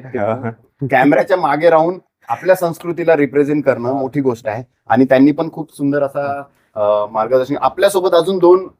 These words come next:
Speaker 2: कंटेस्टंट होते आणि त्यांनी पण आपल्या,
Speaker 1: अच्छा.
Speaker 2: एक वारला आणि
Speaker 1: हो.
Speaker 2: वारली,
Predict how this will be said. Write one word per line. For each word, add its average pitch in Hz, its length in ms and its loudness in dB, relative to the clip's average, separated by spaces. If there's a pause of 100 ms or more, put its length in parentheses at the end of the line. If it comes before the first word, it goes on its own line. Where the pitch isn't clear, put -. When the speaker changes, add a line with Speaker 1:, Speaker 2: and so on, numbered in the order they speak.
Speaker 2:
कंटेस्टंट 143 520 -6
होते 123 280 -8
आणि 117 160 -8
त्यांनी 123 340 -6
पण 143 180 -6
आपल्या, 120 280 -10
Speaker 1:
अच्छा. 123 160 -6
Speaker 2:
एक 117 140 -6
वारला 113 280 2
आणि 139 220 0
Speaker 1:
हो. 98 100 -16
Speaker 2:
वारली, 131 240 0